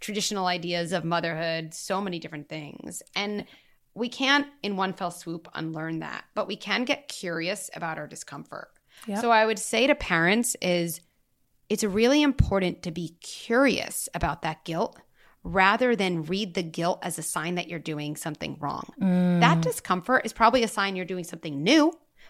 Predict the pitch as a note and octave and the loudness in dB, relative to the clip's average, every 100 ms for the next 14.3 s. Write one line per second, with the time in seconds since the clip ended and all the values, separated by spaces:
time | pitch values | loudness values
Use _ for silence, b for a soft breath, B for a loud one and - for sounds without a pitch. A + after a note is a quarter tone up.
0 | b - A#4 - - D#4+ D4+ F4 F4+ D#4 | b 6 6 6 -4 0 4 4 6 4
1 | F4+ G#4 F4+ C4+ G3+ F#3 G#3+ A#3 A3+ F#3 | 4 2 2 2 2 0 -4 0 0 4
2 | A3 A#3+ B3 G#3+ G3 G3+ G3 F#3+ F3+ A#3+ | 2 4 2 2 2 0 2 4 6 6
3 | A3+ F#3 F#3 F#3+ - G3+ F#3+ F#3+ F#3 b | 4 -2 -4 -6 -4 -4 -2 -4 -6 b
4 | b - G#3 G3+ F#3+ F#3 G#3+ G3+ - G#3+ | b -4 -2 0 -2 0 0 -2 -6 -2
5 | G3 G3 G3+ G#3+ F3 F#3+ F3 E3+ F3 F#3 | 2 2 0 -8 -6 -6 -4 -6 -6 -8
6 | F3 - F#3 E3 - G3 G3 - - - | -8 -8 -6 -6 -4 0 0 0 -6 -4
7 | - C#3+ - E3 _ G3 G3 F#3 E3+ E3 | -6 -8 -16 -16 _ -2 0 0 -2 -8
8 | B B B - G#3 F3+ F3 E3+ F3+ E3+ | B B B 0 4 4 2 -4 -10 -8
9 | E3 - D#3+ D#3 D3+ - - A#3 A#3 - | -8 -6 -6 -4 -6 -8 -4 -2 -2 -4
10 | G#3 A3 D4+ C4 - _ B B - A#3 | -8 -2 0 -2 -8 _ B B 2 4
11 | A#3+ B3 F4 D#4 A3+ A3+ A3 F#3+ F#3 E3 | 6 6 6 4 0 -2 -4 -6 -6 -4
12 | D#3+ E3 F#3+ C4+ C4 B - F#3+ F#3+ - | -2 -2 0 -2 -4 B 0 0 0 -10
13 | - E3+ - D#3+ D#3+ - - - - G#3+ | -12 -10 -8 -10 -10 -10 -12 -10 0 4
14 | B3+ - - | 4 2 -8